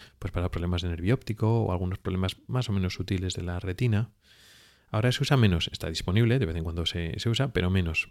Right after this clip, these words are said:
porque sigue siendo un test, eh, bastante pesado, bastante largo para el, para el paciente, sobre todo el password, el norma-, el, el clásico, que se llama el de, son como ochenta y seis fichas que hay que ordenar de colores, bastante largo.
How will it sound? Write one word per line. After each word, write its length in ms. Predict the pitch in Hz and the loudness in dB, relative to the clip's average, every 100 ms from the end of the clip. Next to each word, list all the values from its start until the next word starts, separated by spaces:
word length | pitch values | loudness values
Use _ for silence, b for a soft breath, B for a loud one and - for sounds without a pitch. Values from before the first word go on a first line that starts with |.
| - | -6
porque 280 | 98 95 | -4 -4
sigue 360 | 98 - - 113 | -6 -6 -4 -4
siendo 240 | - 123 | -2 0
un 80 | 104 | 0
test, 380 | 101 117 101 - b b b b _ - | 2 0 0 -4 b b b b _ -4
eh, 300 | 104 95 92 - | -2 0 -2 -4
bastante 480 | - - - 104 | -6 -6 -2 0
pesado, 560 | 98 - 110 107 95 104 - | 0 -2 2 2 2 -2 -8
bastante 560 | - 92 92 - 104 101 | -10 -10 -8 -4 -2 0
largo 340 | 101 104 90 | 0 0 -2
para 220 | - 85 82 | -4 -6 -6
el, 260 | 82 82 90 - | -8 -10 -14 -12
para 140 | 85 | -10
el 80 | 82 | -8
paciente, 440 | - - 117 107 | -8 -2 -2 -2
sobre 180 | 101 98 | -2 -2
todo 180 | 95 104 | 2 2
el 260 | 101 92 90 - 160 127 | 2 0 -4 -10 -14 -6
password, 420 | 104 - 98 92 | -4 0 0 0
el 280 | 85 78 82 | -2 -2 -2
norma-, 320 | 82 90 98 | -2 0 -2
el, 320 | - 90 85 - - - - - - _ - 123 - - 117 | -2 -4 -4 -6 -12 -20 -16 -14 -16 _ -12 -12 -12 -16 -8
el 140 | 110 | -4
clásico, 600 | 107 113 - 113 117 127 B B B | 2 2 2 0 0 -2 B B B
que 80 | - | -10
se 60 | 98 | -2
llama 260 | 95 92 - | 0 0 -2
el 180 | 95 | -4
de, 400 | 90 87 87 87 - | -2 -2 -4 -6 -6
son 300 | - 90 90 | -4 -2 -2
como 160 | - 92 | -4 -6
ochenta 280 | - 95 | -4 -6
y 20 | 92 | -4
seis 280 | 95 95 | -4 -4
fichas 360 | - 113 - 101 | -2 -2 -2 -4
que 100 | - | -4
hay 40 | |
que 80 | 98 | -2
ordenar 320 | 95 92 95 | -2 -2 -2
de 80 | 92 | -4
colores, 420 | 90 92 117 107 | -4 0 2 0
bastante 400 | 101 92 98 95 90 | -2 -6 -8 -6 -4
largo. 340 | 101 104 101 | -2 -2 -2